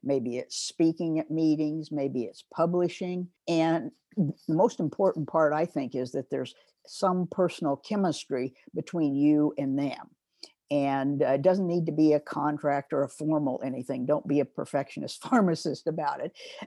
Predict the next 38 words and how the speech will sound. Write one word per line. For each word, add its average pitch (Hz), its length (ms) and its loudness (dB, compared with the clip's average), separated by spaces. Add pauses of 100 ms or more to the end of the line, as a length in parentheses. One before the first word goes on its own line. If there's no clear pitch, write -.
(180)
Do 160 100 6
you 175 340 4 (280)
feel 190 220 6
comfortable 165 520 -2
together? 165 600 2 (360)
And 151 320 4
then 165 300 4
what 165 240 2 (140)
th-, - 160 -2
you've 185 280 2
got 156 260 0
to 160 80 -6
do 156 260 4
as 147 180 0
the 143 100 -2
mentee 143 840 0 (380)
is 156 240 2
let 147 520 2
us 165 260 0
know 156 440 0
what's 156 280 -2
on 143 200 -2
your 123 140 -4
mind. - 580 -4 (280)
What 147 200 2
I 180 140 6
always 180 280 4
suggest 139 480 0
to 143 60 -8
people 131 480 -2
is 127 340 0
that 139 200 -4
you, 151 380 0 (100)
as 143 240 0
you 147 60 -6
begin 151 400 4
the 196 80 0
relationship, 147 840 0